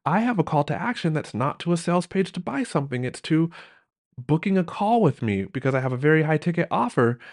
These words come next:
and we, I have individual sales calls." Okay, great. Well, I have a client who's like that too. And you know what the client does?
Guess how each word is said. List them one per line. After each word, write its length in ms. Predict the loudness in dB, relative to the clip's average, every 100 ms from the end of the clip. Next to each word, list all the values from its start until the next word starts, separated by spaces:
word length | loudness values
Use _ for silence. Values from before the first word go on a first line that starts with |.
| -10
and 260 | -2 -2 0
we, 120 | -2
I 100 | -2
have 220 | 0 0
individual 600 | 0 0 0 -2 0 2
sales 380 | 2 0 -2 -2
calls." 480 | -2 -2 -2 -6 -14 _ -6
Okay, 460 | -6 -6 -10 -10 _ _ -4
great. 360 | -2 -2 -4 _ _ _ -4
Well, 140 | 0
I 80 | 2
have 120 | 2
a 60 | 0
client 460 | -2 -4 -4 -4
who's 160 | -6 -2
like 180 | -2 0
that 180 | -4 -2
too. 320 | -2 0 -2
And 120 | -2
you 60 | -2
know 100 | -2
what 160 | -4
the 60 | -6
client 360 | -6 -4 -4 0
does? 400 | 2 2 0